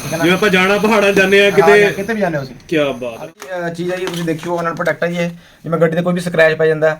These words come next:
Speaker 2: ਹੂੰ, ਹੂੰ,
Speaker 1: ਜਿਵੇਂ ਆਪਾਂ ਕਲਮ ਲਗਾ ਲੈਂਦੇ ਆ ਪੈਂਟਰ ਤੋਂ, ਕਿਤੇ ਵੀ ਕੁਛ ਵੀ,
Speaker 2: ਹੂੰ,
Speaker 1: ਉਹ
Speaker 2: ਬਹੁਤ ਪੈਸੇ ਲੱਗਦੇ ਨੇ
Speaker 1: ਹਾਂਜੀ,
Speaker 2: ਉਹ ਚੀਜ਼
Speaker 1: ਹਾਂਜੀ। ਇਹ ਚੀਜ਼ ਹੈ ਕਿ ਉਹਨਾਂ ਨੇ ਤੁਸੀਂ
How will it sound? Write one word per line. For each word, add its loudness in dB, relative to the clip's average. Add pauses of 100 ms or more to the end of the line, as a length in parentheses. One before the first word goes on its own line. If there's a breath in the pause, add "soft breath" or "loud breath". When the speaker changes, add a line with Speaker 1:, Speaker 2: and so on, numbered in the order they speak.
Speaker 2:
ਹੂੰ, -6
ਹੂੰ, -8
Speaker 1:
ਜਿਵੇਂ -2
ਆਪਾਂ -2
ਕਲਮ 0
ਲਗਾ 4
ਲੈਂਦੇ 0
ਆ 2
ਪੈਂਟਰ -2
ਤੋਂ, -6
ਕਿਤੇ -8
ਵੀ -8
ਕੁਛ -4
ਵੀ, -2
Speaker 2:
ਹੂੰ, -6
Speaker 1:
ਉਹ -4
Speaker 2:
ਬਹੁਤ 4
ਪੈਸੇ 4
ਲੱਗਦੇ 2
ਨੇ 2
Speaker 1:
ਹਾਂਜੀ, 2
Speaker 2:
ਉਹ 2
ਚੀਜ਼ -6
Speaker 1:
ਹਾਂਜੀ। -12
ਇਹ 2
ਚੀਜ਼ -2
ਹੈ 6
ਕਿ -2
ਉਹਨਾਂ 2
ਨੇ -2
ਤੁਸੀਂ -10